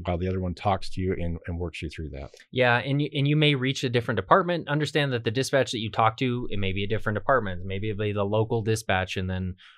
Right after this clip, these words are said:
Speaker 2: we're gonna come out, or, you know, vice versa. So w-, we're working through all that on the back end, but we're working on getting help to you.
Speaker 1: Mm-hmm.
Speaker 2: So.
Speaker 1: So let's look at the crash scene
Speaker 2: Yeah.
Speaker 1: itself. Um, we've had a crash, and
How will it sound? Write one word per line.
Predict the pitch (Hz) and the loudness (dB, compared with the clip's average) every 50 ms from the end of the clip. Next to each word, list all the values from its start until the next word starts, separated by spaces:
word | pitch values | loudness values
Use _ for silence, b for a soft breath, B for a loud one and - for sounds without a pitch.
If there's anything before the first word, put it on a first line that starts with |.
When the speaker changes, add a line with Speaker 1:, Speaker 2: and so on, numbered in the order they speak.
| B B | B B
Speaker 2:
we're | 117 127 135 127 | 2 2 4 4
gonna | 123 113 107 | 4 2 0
come | 107 - 110 98 | 0 -2 -2 0
out, | 92 90 87 85 82 98 | 0 0 -2 -2 -2 -4
or, | 92 92 95 87 | -2 -2 -2 -2
you | 101 98 | -2 -4
know, | 98 95 | -4 0
vice | 101 117 117 113 - | 2 2 0 0 0
versa. | 113 104 104 101 101 95 - 98 92 | -4 -2 -2 -2 -2 -2 -2 -4 -4
So | 87 - - 131 131 120 B B B B B B B | -4 -2 -2 -2 -2 -2 B B B B B B B
w-, | - 143 147 123 | 2 2 2 4
we're | 139 139 147 147 | 6 6 6 8
working | 156 170 165 165 - 147 135 | 8 8 8 6 4 0 0
through | - - 151 139 | 0 2 4 4
all | 123 117 | 6 6
that | 117 110 104 | 6 4 4
on | 104 101 | 4 0
the | 98 | 0
back | 90 92 92 92 90 101 | 2 2 2 2 2 -2
end, | 92 87 85 | -4 -4 -4
but | 85 87 73 | -4 -4 -4
we're | 82 92 92 | -4 -6 -6
working | 92 92 87 - 92 | -4 -6 -6 -6 -6
on | 87 85 | -8 -6
getting | 85 87 85 87 | -8 -10 -10 -10
help | 85 82 82 - | -12 -12 -14 -14
to | - - | -16 -16
you. | - 71 76 _ _ _ _ _ - - | -16 -16 -18 _ _ _ _ _ -10 -6
Speaker 1:
Mm-hmm. | 107 98 110 120 127 - - B B | -4 -2 -2 -2 -4 -6 -14 B B
Speaker 2:
So. | B 90 87 B B B B B | B -14 -14 B B B B B
Speaker 1:
So | - 175 131 | 4 4 6
let's | 92 95 117 117 - | 6 6 4 4 4
look | 131 117 135 | 2 2 2
at | 120 | 0
the | 113 | -4
crash | - - 120 110 110 - - | 0 2 4 4 4 2 0
scene | 113 107 | -2 0
Speaker 2:
Yeah. | 95 165 | 0 0
Speaker 1:
itself. | - - 98 82 78 76 - - - - | 0 0 -2 -2 -2 -4 -8 -14 -12 -4
Um, | 104 95 95 92 90 90 87 98 | -2 0 0 0 0 -2 -4 -4
we've | 98 92 87 | -4 -4 0
had | - 110 117 | 2 2 2
a | 117 | 2
crash, | - - 123 117 120 120 120 - - - - - - | 2 4 4 4 4 2 0 0 -2 -4 -6 -4 -4
and | 104 101 98 98 95 95 92 92 | -2 -2 0 0 0 0 -2 -2